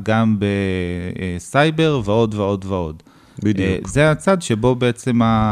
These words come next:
Speaker 1: ה-, החברה... לא בהכרח הממציא, אבל מישהו טכני בחברה,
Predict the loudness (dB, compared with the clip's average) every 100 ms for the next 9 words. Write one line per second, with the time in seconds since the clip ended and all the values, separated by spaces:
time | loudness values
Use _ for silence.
0 | 0 -4 -4 -4 -4 -8 -10 -8 0 2
1 | 2 -2 -8 -20 _ 0 2 2 0 -2
2 | 2 2 2 0 -2 -2 -2 -2 0 2
3 | 2 0 -6 -2 -4 -2 -4 -2 -4 -6
4 | -4 -2